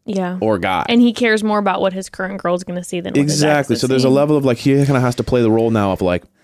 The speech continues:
Speaker 2: "She's gotta go. Why is she here?" a little bit.
Speaker 1: Yeah. True.
Speaker 2: He shouldn't have done it, I think, but I understand at least,
Speaker 1: I was
Speaker 2: like
Speaker 1: just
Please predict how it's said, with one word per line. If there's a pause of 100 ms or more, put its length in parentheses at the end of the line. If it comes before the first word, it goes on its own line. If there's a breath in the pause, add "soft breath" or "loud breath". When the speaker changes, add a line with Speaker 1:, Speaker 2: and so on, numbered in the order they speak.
Speaker 2:
"She's
gotta
go.
Why
is
she
here?"
a
little
bit.
Speaker 1:
Yeah. (300)
True.
Speaker 2:
He
shouldn't
have
done
it,
I
think,
but (180)
I
understand
at
least,
Speaker 1:
I
was
Speaker 2:
like
Speaker 1:
just